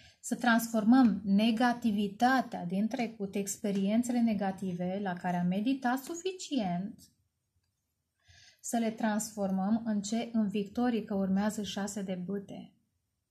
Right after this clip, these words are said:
în bucurie, în armonie. Și pentru asta avem nevoie de creativitate. Găsiți-vă hobby-uri interesante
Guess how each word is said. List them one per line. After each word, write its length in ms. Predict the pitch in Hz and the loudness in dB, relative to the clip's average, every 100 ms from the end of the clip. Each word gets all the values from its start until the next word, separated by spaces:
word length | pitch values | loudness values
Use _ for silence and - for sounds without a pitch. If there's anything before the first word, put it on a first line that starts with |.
| _ | _
în 220 | 226 208 | -2 0
bucurie, 540 | 190 202 196 202 214 208 | 0 -4 -4 -4 -2 0
în 100 | 190 | 0
armonie. 840 | 196 196 190 190 214 202 175 - _ _ _ _ _ _ - _ _ _ - - - | 0 0 0 0 0 -2 -6 -12 _ _ _ _ _ _ -20 _ _ _ -20 -20 -20
Și 100 | - | 0
pentru 220 | 240 240 | 2 4
asta 240 | 339 339 320 | 2 2 0
avem 180 | 285 302 | 0 0
nevoie 300 | 233 208 220 | 0 0 0
de 120 | 202 | -2
creativitate. 920 | 202 196 185 196 190 190 196 185 185 | -2 -4 -4 -6 -8 -8 -8 -8 -6
Găsiți-vă 840 | 180 190 180 - 269 - 214 180 | -4 -2 -2 -2 -2 -2 -8 -6
hobby-uri 720 | 180 175 - 233 202 180 190 185 | -8 -8 -2 0 0 -2 -4 -6
interesante 1120 | 180 180 180 180 - 185 175 175 - 180 | -6 -6 -6 -6 -6 -4 -4 -8 -12 -16